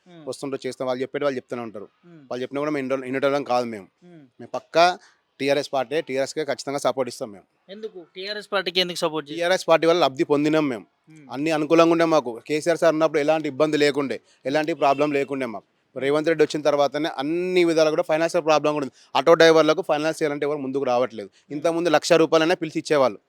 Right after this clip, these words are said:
Speaker 1: మ్మ్.
Speaker 2: యాభై వేలు అయినా, ఆ, లక్ష అయినా అడిగి పిలిచి ఇచ్చేవాళ్ళు, ఎందుకంటే వాళ్ళకు భరోసా ఉండే,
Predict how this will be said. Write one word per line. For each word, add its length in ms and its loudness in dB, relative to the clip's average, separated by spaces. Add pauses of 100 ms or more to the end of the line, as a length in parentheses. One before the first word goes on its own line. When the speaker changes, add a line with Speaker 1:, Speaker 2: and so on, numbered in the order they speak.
(180)
Speaker 1:
మ్మ్. 140 -12
Speaker 2:
యాభై 260 0
వేలు 120 2
అయినా, 300 -2
ఆ, 280 -4
లక్ష 200 -8
అయినా 200 -2
అడిగి 160 -4
పిలిచి 260 -12
ఇచ్చేవాళ్ళు, 260 -4
ఎందుకంటే 320 -6
వాళ్ళకు 240 -2
భరోసా 300 2
ఉండే, 280 0